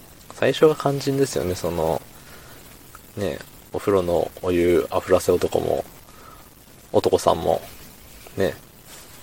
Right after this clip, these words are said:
最初意気込んで途中であの、一回途切れちゃったら、あの、もう、あーってなっちゃうみたいなね。うん。まあ、音ゲーでいう、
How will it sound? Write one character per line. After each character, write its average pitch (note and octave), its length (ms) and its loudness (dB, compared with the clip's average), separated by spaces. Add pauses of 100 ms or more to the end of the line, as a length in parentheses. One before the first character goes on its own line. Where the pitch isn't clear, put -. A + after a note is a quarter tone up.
(640)
最 D3 160 0
初 C#3+ 160 6
意 B2+ 80 8
気 D3 100 -2
込 C#3+ 160 4
ん A#2 60 4
で F2+ 140 8
途 - 160 -4
中 C#3 240 6
で C#3 200 10
あ B2+ 40 4
の、 A#2+ 100 2
一 A2+ 160 0
回 D3+ 160 4
途 - 160 -2
切 D3+ 100 6
れ A#2 80 10
ち - 80 4
ゃ F2 60 4
っ - 20 2
た - 200 2
ら、 - 140 0 (540)
あ F2 100 0
の、 D2+ 360 0 (120)
も D#2+ 220 0
う、 - 20 2
あ E2+ 180 8
ー - 20 4
っ - 40 -6
て - 100 -6
な - 100 -6
っ - 20 -12
ち - 140 -4
ゃ - 40 -4
う - 60 -10
み - 60 -12
た - 80 -10
い - 40 -14 (140)
な F2+ 80 -8
ね。 - 60 -16 (1160)
う F#2+ 40 -12
ん。 F2+ 80 -10
ま E2+ 60 -8 (500)
あ、 - 100 -4
音 F#2+ 240 4
ゲ F#2+ 140 4
ー F#2 40 2
で F#2 80 2
い F2+ 300 4
う、 - 80 0